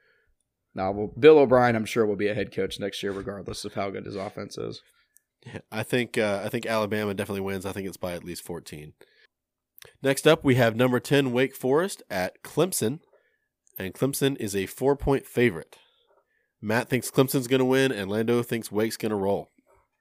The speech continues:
Speaker 2: Who do you think, Whit?
Speaker 1: I think if you would have told me that Wake Forest would be ranked number ten and Clemson would not be ranked at home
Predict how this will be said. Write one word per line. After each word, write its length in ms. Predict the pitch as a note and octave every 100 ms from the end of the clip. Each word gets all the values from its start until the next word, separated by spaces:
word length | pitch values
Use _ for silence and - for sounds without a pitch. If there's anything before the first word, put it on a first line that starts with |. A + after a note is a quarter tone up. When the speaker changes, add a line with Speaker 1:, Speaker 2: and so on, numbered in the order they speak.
| _ _
Speaker 2:
Who 20 | G#2+
do 60 |
you 60 | G2
think, 160 | F2+
Whit? 200 | F#2 G2 - _ _ _ _ _ _ _ _ _ _ _ _ _ _ _ -
Speaker 1:
I 100 | D#3
think 160 | F#3+
if 140 | E3 D3
you 140 | D3+
would 120 | D#3
have 100 | C3+
told 260 | - B2 B2
me 280 | C3 C3+ B2+ -
that 480 | A2 A2+ A2+ G2+ _ _ _ -
Wake 200 | B2+ C#3
Forest 380 | C3+ C3 B2+ C#3
would 100 | B2+
be 140 | A#2+
ranked 300 | A2+ A2+ -
number 240 | A#2 G#2+
ten 440 | - A#2 G#2+ A2 A2+
and 160 | A2 G2+
Clemson 580 | A#2 A2 - A#2 A#2 G#2+
would 160 | G#2
not 260 | G#2+ G#2+ F2+
be 140 | A2+
ranked 420 | G2+ G2+ G#2 - - _ _ _ _ _ _ _ _ -
at 220 | B2 G#2+
home 520 | - A#2 A2+ A2+ A#2+